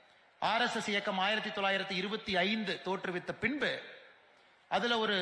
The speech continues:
சுயம் சேவகனாக தன்னுடைய பணியை செய்து கொண்டே வந்திருந்தார். அவருடைய வாழ்க்கையினுடைய மிக முக்கியமான ஒரு நிகழ்வு, புதுடெல்லி ரயில்வே ஸ்டேஷன்ல ஆயிரத்தி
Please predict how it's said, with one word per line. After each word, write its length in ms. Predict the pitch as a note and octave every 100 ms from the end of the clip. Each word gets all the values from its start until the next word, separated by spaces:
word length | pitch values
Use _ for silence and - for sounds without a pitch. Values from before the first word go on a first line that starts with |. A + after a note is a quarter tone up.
| E3
சுயம் 260 | E3+ G#3 A3
சேவகனாக 520 | - F#3+ F3+ F#3 G#3 A3
தன்னுடைய 280 | G3 F3 E3+ E3
பணியை 240 | E3+ F#3 F3
செய்து 180 | F3 F3
கொண்டே 240 | F3 F#3 D3+
வந்திருந்தார். 460 | D3 C#3 C#3 D3 - - - - _ _ - - - -
அவருடைய 260 | G#3 A3 G3+
வாழ்க்கையினுடைய 580 | G3+ C4 C4+ C4 A#3+ A#3 G3+
மிக 120 | G3+
முக்கியமான 500 | A#3 A3 A3 A3 B3 A#3
ஒரு 100 | F#3
நிகழ்வு, 360 | F3+ A#3+ A#3 G#3 C3 - - - - - - - - -
புதுடெல்லி 420 | A3+ A3+ C#4 B3+ G#3+
ரயில்வே 280 | G#3 A#3+ B3 -
ஸ்டேஷன்ல 500 | A3 G3 G3 F#3+ G3+ G#3 D#3+ F3+
ஆயிரத்தி 300 | A3+ A#3